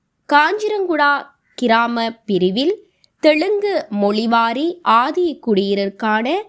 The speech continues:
குடியேற்ற கிராமமான ஸ்ரீ வள்ளிபுரத்தில் தெரிவான முப்பத்தைந்து மாணவர்களுக்கும், பொத்துவில் பிரதேச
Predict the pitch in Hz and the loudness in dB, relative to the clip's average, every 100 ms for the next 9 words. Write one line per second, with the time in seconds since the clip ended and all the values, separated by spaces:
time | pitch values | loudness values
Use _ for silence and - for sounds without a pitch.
0 | _ _ _ - 320 330 392 392 392 370 | _ _ _ 0 2 2 0 -2 -4 -6
1 | - 254 214 208 214 214 220 233 277 294 | -4 -2 0 0 -2 -2 -2 -4 -6 -8
2 | - 247 247 226 208 202 208 226 220 214 | -10 -6 -6 -6 -4 0 0 0 -2 -2
3 | 214 208 294 381 440 _ _ _ - 254 | -2 -2 -2 -2 -4 _ _ _ 0 2
4 | 240 240 226 226 277 330 269 240 349 349 | 2 -2 -2 -2 -4 -4 -4 2 0 2
5 | 320 302 277 214 190 185 190 196 190 190 | -2 0 0 -2 -2 -4 -4 -2 0 -2
6 | 190 311 392 - _ - _ _ _ _ | -2 -2 -2 -6 _ -20 _ _ _ _
7 | - 311 294 440 440 403 339 269 226 220 | 2 2 2 -2 0 0 0 0 0 0
8 | 233 233 302 | -2 -2 -4